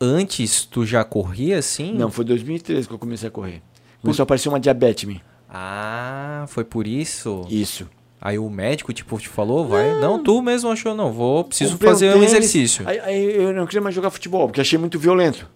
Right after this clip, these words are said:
Speaker 1: Muito jogo, assim, de, de contato, né?
Speaker 2: Isso.
Speaker 1: Aham.
Speaker 2: Aí eu comecei a correr, comprei um tênisinho bom e fui.
Speaker 1: Ah, entendi.
Speaker 2: Aí fiz a,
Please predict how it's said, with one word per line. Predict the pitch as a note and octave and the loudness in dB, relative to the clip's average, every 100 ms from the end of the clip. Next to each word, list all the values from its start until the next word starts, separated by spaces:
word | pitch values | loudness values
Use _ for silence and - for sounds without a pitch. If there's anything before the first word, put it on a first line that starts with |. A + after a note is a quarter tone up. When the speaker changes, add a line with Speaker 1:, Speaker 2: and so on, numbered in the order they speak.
| - | -10
Speaker 1:
Muito | B2 D3 C#3 C#3 C3+ C3+ C3 | -6 0 2 2 2 2 2
jogo, | C3+ C3+ | 2 2
assim, | A#2 - C3+ | 0 0 -2
de, | B2 - | -4 -8
de | A#2 - | -14 0
contato, | C#3 B2+ C3+ - A2 | 0 4 2 4 -2
né? | G#2+ | -2
Speaker 2:
Isso. | C3 D#3+ C#3 G#2 | 4 4 4 -2
Speaker 1:
Aham. | G#2+ A2+ B2 - - | -6 -6 -6 -8 -14
Speaker 2:
Aí | F3+ | -10
eu | B3 | -10
comecei | B3+ C#4 B3+ G#3 | -10 -14 -12 -10
a | |
correr, | - G3+ | -8 -8
comprei | E3 D3 | -8 -6
um | E3 | -6
tênisinho | D3 E3+ D3+ E3+ D#3 | -4 -4 -4 -6 -4
bom | F3 G3+ G#3 | -4 -4 -6
e | G3+ - A2+ | -12 -10 -8
fui. | A#2+ B2+ | -4 -4
Speaker 1:
Ah, | - D3 D#3 E3 F3 E3+ | -6 -10 -12 -12 -12 -12
entendi. | D#3 - C3+ C3+ D3+ E3+ F3 | -14 -16 -16 -14 -14 -14 -2
Speaker 2:
Aí | A2+ | 0
fiz | A#2 C3+ A#2+ | 2 2 2
a, | A#2+ A#2 | 2 0